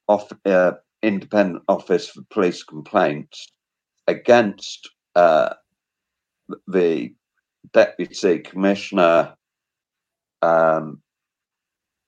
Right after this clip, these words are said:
and various other, uh, top dogs in, in the Met for, you know, uh,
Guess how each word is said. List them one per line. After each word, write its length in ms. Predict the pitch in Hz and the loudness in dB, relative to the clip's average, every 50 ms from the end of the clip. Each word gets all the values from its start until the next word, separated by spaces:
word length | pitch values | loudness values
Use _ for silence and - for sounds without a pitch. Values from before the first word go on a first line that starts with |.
| _ _ _ _ _ _ _ _ _ _ - | _ _ _ _ _ _ _ _ _ _ -4
and 180 | 87 87 85 80 | -2 -2 -2 2
various 500 | 92 104 107 104 98 95 90 87 - - | 4 6 6 6 6 4 2 0 2 2
other, 300 | 98 95 90 87 80 - _ _ _ _ _ _ _ _ _ - | 2 2 2 0 -4 -8 _ _ _ _ _ _ _ _ _ -2
uh, 220 | 82 78 71 - - _ _ _ _ _ _ _ _ _ _ _ _ _ _ _ _ _ _ _ _ _ - | 0 0 0 -2 -6 _ _ _ _ _ _ _ _ _ _ _ _ _ _ _ _ _ _ _ _ _ -6
top 320 | - - - - - _ | -2 -2 -2 -2 -4 _
dogs 640 | - 101 87 85 - - _ - - - - - _ _ | 4 4 4 4 0 -6 _ -20 -20 -18 -20 -20 _ _
in, 260 | 101 101 98 98 95 - - | 0 0 0 0 -4 -6 -4
in 220 | 98 101 98 98 92 | -4 -2 -2 -2 -2
the 160 | 87 80 - - | -4 -6 -8 -8
Met 520 | 92 95 104 104 85 64 57 55 - - _ _ _ _ _ _ _ _ _ _ _ | -4 -4 0 0 0 -2 -2 -6 -10 -14 _ _ _ _ _ _ _ _ _ _ _
for, 340 | _ - 98 95 92 - - _ _ _ _ _ _ _ _ _ _ - | _ 2 4 4 4 0 -6 _ _ _ _ _ _ _ _ _ _ -2
you 120 | 107 113 | 0 2
know, 300 | 98 82 69 69 73 - - _ _ - _ - | 2 2 2 0 -2 -4 -8 _ _ -6 _ 0
uh, 120 | 90 87 | 0 0